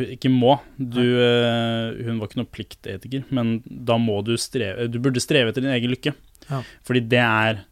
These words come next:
Speaker 1: det er, eh, veien til et godt liv her på jorda. Hun mente at vi burde ha et godt liv her på jorda, og da må du,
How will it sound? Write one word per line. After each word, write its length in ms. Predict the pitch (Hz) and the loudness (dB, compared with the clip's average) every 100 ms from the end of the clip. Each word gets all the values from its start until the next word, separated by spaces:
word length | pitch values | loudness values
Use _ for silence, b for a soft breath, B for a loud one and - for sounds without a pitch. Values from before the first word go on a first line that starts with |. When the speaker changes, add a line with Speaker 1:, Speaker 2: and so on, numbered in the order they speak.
| _ - - | _ -20 -20
Speaker 1:
det 500 | 196 - - 110 117 | -16 -16 -12 -2 0
er, 380 | 107 104 107 104 104 | 2 0 0 -2 -2
eh, 80 | 101 | -2
veien 240 | 98 95 95 | -4 -6 -8
til 100 | 101 | -10
et 140 | 107 | -8
godt 220 | 104 - 101 | -10 -10 -8
liv 80 | |
her 140 | 92 90 | -8 -8
på 80 | 95 | -12
jorda. 220 | 87 101 | -12 -8
Hun 100 | 107 | -6
mente 220 | 101 107 | -6 -8
at 80 | 117 - | -12 -18
vi 240 | 175 135 | -12 -8
burde 160 | 104 104 | -4 -2
ha 140 | 104 101 | -2 -4
et 80 | |
godt 240 | 113 110 - | -6 -8 -6
liv 140 | 101 | -6
her 80 | 92 92 | -8 -8
på 80 | 95 | -8
jorda, 180 | 95 | -8
og 80 | 101 104 | -8 -4
da 80 | 110 110 | -2 -2
må 140 | 98 | -4
du, 220 | 101 104 | -6 -6